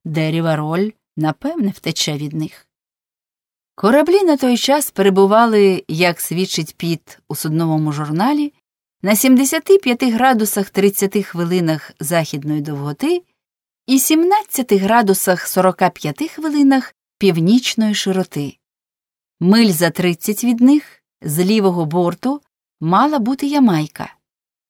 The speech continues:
І справді, незабаром на північному заході показався могутній хребет Блакитних гір, схожий на ледве помітну смугу хмар.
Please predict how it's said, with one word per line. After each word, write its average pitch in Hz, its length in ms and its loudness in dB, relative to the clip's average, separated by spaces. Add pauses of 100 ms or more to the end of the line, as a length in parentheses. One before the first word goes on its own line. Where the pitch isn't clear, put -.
(200)
І 247 80 -4
справді, 269 580 -2 (540)
незабаром 262 640 4
на 233 120 4
північному 196 680 2
заході 196 560 0 (500)
показався 202 640 0
могутній 214 560 0
хребет 175 460 0
Блакитних 170 640 -4
гір, 156 460 -4 (360)
схожий 170 460 -2
на 165 140 0
ледве 160 320 -2
помітну 185 500 -2
смугу 165 400 -4
хмар. 156 500 -6